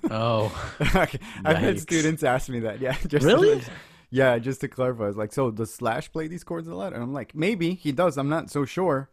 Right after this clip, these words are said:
Speaker 1: but that's
Speaker 2: Wait,
Speaker 1: not
Speaker 2: hold up,
Speaker 1: what
Speaker 2: dude.
Speaker 1: they mean."
Speaker 2: Slash doesn't play chords. <laughs> He
Speaker 1: Yeah,
Speaker 2: just
Speaker 1: well,
Speaker 2: plays
Speaker 1: that's
Speaker 2: lead
Speaker 1: a very
Speaker 2: vo-
Speaker 1: good point. <laughs>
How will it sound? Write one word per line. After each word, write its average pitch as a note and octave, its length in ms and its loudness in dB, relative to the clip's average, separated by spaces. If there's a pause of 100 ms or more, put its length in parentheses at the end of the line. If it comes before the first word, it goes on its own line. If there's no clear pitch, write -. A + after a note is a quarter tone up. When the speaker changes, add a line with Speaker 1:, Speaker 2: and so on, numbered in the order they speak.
Speaker 1:
but G#2+ 180 -2
that's A#2+ 140 0
Speaker 2:
Wait, C3+ 140 4
Speaker 1:
not B2 100 0
Speaker 2:
hold D#3 160 4
up, C3+ 80 4
Speaker 1:
what G#2+ 60 -4
Speaker 2:
dude. C3 120 6
Speaker 1:
they - 20 -2
mean." A#2 60 -2
Speaker 2:
Slash E3 220 4
doesn't D4 240 2
play D#3 180 4
chords. B2+ 580 2 (120)
<laughs> - 80 -20
He C#3+ 160 -2
Speaker 1:
Yeah, D3 60 4
Speaker 2:
just C3+ 160 0
Speaker 1:
well, F3 160 6
Speaker 2:
plays D#3+ 80 4
Speaker 1:
that's D3+ 180 8
Speaker 2:
lead E3 60 10
Speaker 1:
a - 20 10
very E3 240 10
Speaker 2:
vo- D3 60 0
Speaker 1:
good E3+ 180 4
point. D#3+ 160 10 (280)
<laughs> - 0 -